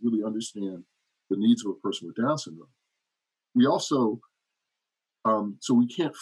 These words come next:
find them. We have a hard time finding them, and we can't, you know, you, you, you try to use social media or something like that. But there, if you're, if you're a person in your forties or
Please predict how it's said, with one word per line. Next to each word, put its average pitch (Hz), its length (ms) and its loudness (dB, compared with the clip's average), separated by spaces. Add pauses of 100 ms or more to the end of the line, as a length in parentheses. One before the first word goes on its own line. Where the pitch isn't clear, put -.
(120)
find 202 240 2
them. 85 120 -4
We 107 120 -10
have 131 80 0
a 123 100 -2
hard 143 160 -2
time 127 180 -4
finding 143 220 0
them, 113 280 0
and 123 200 2
we 123 80 0
can't, 143 260 -2
you 135 80 -2
know, 110 60 4
you, 117 260 4
you, 113 140 -10 (140)
you 117 160 0 (100)
try 139 100 0
to 123 60 6
use 117 160 2
social 117 300 -2
media 127 320 2
or 98 40 -2
something - 280 -6
like 104 160 -8
that. 147 220 0 (380)
But 147 160 -4
there, 139 300 2
if 120 220 0
you're, 143 240 6 (160)
if 113 180 -2
you're 139 160 4
a 139 60 -4 (100)
person 123 400 0 (280)
in 113 100 2
your 98 100 -2
forties 107 640 0
or - 100 -20